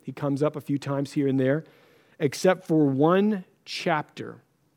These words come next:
chapter thirty-eight of the book of Genesis. He is a prominent figure there. And I'm gonna walk you through the details, but I, I wanna warn you up front, this chapter will not make you like Judah.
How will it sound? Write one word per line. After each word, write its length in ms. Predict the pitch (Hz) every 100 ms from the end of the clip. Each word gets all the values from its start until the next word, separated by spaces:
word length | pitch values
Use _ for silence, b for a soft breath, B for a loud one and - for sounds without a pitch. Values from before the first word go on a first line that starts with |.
| _ -
chapter 400 | - 139 - 139
thirty-eight 600 | 165 151 151 131 131 -
of 120 | 127
the 80 | 127
book 180 | 120 123
of 60 | 117
Genesis. 680 | 127 117 - 113 120 - _ b b b
He 280 | - 143 139
is 140 | 143
a 100 | 139
prominent 600 | 127 - 151 143 143 147
figure 480 | - 135 120 120 117 - b b b -
there. 480 | 113 135 123 110 117 b b
And 100 | 123
I'm 100 | 143
gonna 160 | 175 156
walk 460 | 131 143 170 -
you 100 | 175
through 200 | 160 165
the 100 | 139
details, 540 | 123 156 147 139 120 107
but 160 | 127
I, 60 | 127
I 120 | 139
wanna 200 | 143 151
warn 440 | 127 135 165 170
you 160 | 151 139
up 240 | 139 135
front, 460 | - 147 127 127 - b b b b b b
this 280 | 120 165 -
chapter 480 | - 165 160 160 135
will 240 | 139 156
not 200 | 151 143
make 300 | 143 139 -
you 100 | 127
like 220 | 123 120
Judah. 340 | 110 185 101